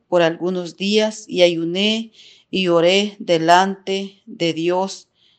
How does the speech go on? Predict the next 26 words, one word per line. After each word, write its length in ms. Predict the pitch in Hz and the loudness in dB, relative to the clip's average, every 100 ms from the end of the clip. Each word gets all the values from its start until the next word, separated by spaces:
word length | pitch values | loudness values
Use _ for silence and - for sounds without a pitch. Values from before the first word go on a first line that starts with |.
| _ _ _ _ _ _ | _ _ _ _ _ _
de 180 | - 175 | 6 8
los 200 | 165 165 | 6 0
cielos". 800 | - 175 180 175 156 - - _ | -6 0 2 4 2 -2 -16 _
Amén. 400 | 165 175 190 175 | -2 0 0 0
Delante 560 | 175 165 175 190 190 | 2 4 4 2 -4
del 240 | 180 165 151 | -4 -4 -6
Dios 540 | 170 175 185 190 - | -6 -4 -4 -6 -6
de 100 | 175 | -4
los 260 | 165 160 - | -2 -6 -10
cielos. 760 | 175 170 175 160 160 - - _ _ _ _ _ _ _ _ _ _ _ | -6 -2 -2 -2 -8 -20 -20 _ _ _ _ _ _ _ _ _ _ _
Mire 340 | 185 214 214 | 6 6 6
qué 140 | 196 185 | 2 -2
linda 340 | 190 196 190 | 0 0 0
porción 480 | 185 180 - 190 190 | -2 -6 -6 -4 -2
de 80 | 180 | 0
la 160 | 170 | 2
palabra 360 | 160 170 170 170 | 2 2 2 0
del 120 | 170 | -2
Señor. 480 | - 165 160 165 160 - _ _ _ _ _ _ _ | -8 -4 -2 -4 -6 -14 _ _ _ _ _ _ _
¿Cómo 360 | - 208 214 214 | 6 6 6 2
podemos 500 | 196 196 202 202 - | 2 2 0 -4 -2
aprender 640 | 185 - 175 175 175 190 | -2 0 0 0 2 2
aquí, 380 | 180 175 - 185 | 2 0 -6 -4
hermanos, 720 | 190 185 185 196 214 226 - - _ _ _ _ _ _ _ _ _ _ _ | -2 -2 -2 0 -2 -4 -12 -18 _ _ _ _ _ _ _ _ _ _ _
la 200 | 180 190 | 4 4
importancia 1300 | 180 - 180 - - 196 214 220 - 208 208 196 | 4 0 -2 0 6 6 6 -2 -4 -2 -2 -6